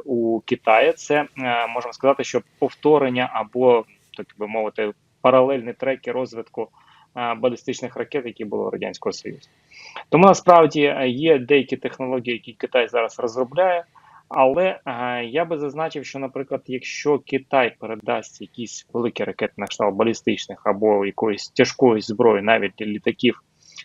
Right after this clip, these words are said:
стратегічної авіації, тому що там деякі ракети є у них, які вони цепляють на копію, е, Ту шістнадцятого. Е, тому, е, можемо казати, що це, безумовно, буде одразу ж видно на полі бою, тому що ми бачимо,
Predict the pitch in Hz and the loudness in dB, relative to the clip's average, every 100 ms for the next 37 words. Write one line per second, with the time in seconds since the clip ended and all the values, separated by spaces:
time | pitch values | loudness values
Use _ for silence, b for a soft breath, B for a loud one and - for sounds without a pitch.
0 | _ - - 135 131 165 220 - 160 135 | _ -12 2 4 6 6 4 6 6 8
1 | 120 - 107 - 110 104 110 107 104 113 | 6 0 -12 -12 -14 -14 -14 -12 -10 -8
2 | 110 135 123 - 120 117 120 - 113 131 | 6 8 8 6 2 2 -2 -2 2 6
3 | 117 107 - 104 - 107 101 101 - 110 | 6 2 -18 -20 -16 -12 -12 -12 -14 -6
4 | 117 107 101 - 101 98 98 101 95 127 | 0 0 0 -4 -4 -4 -4 -10 -2 -2
5 | - 110 104 107 _ _ - 123 117 113 | 0 -4 -6 -8 _ _ -12 -10 -8 -8
6 | - - 185 202 - 139 143 _ B B | -8 0 2 2 0 0 -2 _ B B
7 | B B - 143 135 139 151 180 160 139 | B B -6 -4 2 4 8 6 4 0
8 | 143 156 156 135 139 175 151 - 139 - | 0 -4 -4 -6 -4 -4 -4 -6 -8 -2
9 | 170 151 139 147 156 170 139 123 135 127 | -4 -2 -4 -4 -4 -4 -4 -4 -6 -2
10 | 120 113 131 123 117 113 110 127 117 101 | -2 0 -2 -2 -8 -12 -18 -20 -18 -20
11 | _ 101 95 92 87 _ _ - - 117 | _ -10 -10 -14 -18 _ _ -20 -10 -2
12 | 123 156 - 135 | 2 2 0 -2